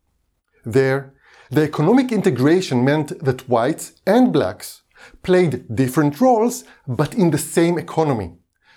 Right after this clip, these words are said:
The whites were the owners and the managers of the businesses, while the blacks had to do all the dirty, hard work for a lousy payment, but as part of the same business or corporation.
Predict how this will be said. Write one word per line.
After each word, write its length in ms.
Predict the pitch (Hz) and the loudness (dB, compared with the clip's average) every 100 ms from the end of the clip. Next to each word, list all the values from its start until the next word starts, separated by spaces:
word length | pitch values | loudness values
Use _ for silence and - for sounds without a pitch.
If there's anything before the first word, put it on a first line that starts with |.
| - | -2
The 100 | 123 | 0
whites 460 | 135 127 143 180 147 | 2 2 2 -2 0
were 160 | 143 | 0
the 160 | 143 - | 0 0
owners 560 | 165 170 180 175 175 170 | 0 2 2 2 0 -2
and 180 | 127 | -4
the 60 | 107 | -4
managers 580 | 107 165 185 151 180 175 | 0 2 2 2 0 2
of 140 | 170 | 0
the 80 | 170 | 2
businesses, 680 | 180 185 196 190 208 196 - _ _ _ _ | 2 2 0 0 -2 -2 -10 _ _ _ _
while 180 | 143 147 | 0 2
the 80 | 143 | 2
blacks 480 | 131 208 226 - - | 2 2 0 -4 -6
had 180 | 165 160 | -2 0
to 100 | 165 | 2
do 140 | 147 | 2
all 140 | 160 151 | 2 2
the 120 | 151 | 0
dirty, 460 | 135 254 226 123 | 2 2 0 -4
hard 320 | 107 - 131 131 | -6 -4 -2 0
work 400 | 202 208 127 - _ _ | 0 0 -4 -12 _ _
for 200 | - 123 | 0 2
a 60 | |
lousy 300 | 127 151 151 | 2 2 -2
payment, 520 | 170 208 254 202 202 - _ 127 | -2 0 2 2 0 -6 _ -10
but 520 | 110 123 147 170 - - - - | -4 0 0 -2 -10 -20 -18 -4
as 220 | 143 - | -2 -4
part 480 | - 160 190 208 214 | -8 -2 0 2 0
of 180 | 147 104 | -4 -4
the 80 | |
same 640 | 127 - 165 165 165 160 117 | -6 -4 -2 0 -2 -4 -6
business 580 | 104 147 139 135 127 - | 0 0 2 -2 -4 -8
or 180 | 143 127 | -2 -2
corporation. 760 | 127 131 - 139 139 123 87 87 | 0 -2 0 0 0 -4 -12 -14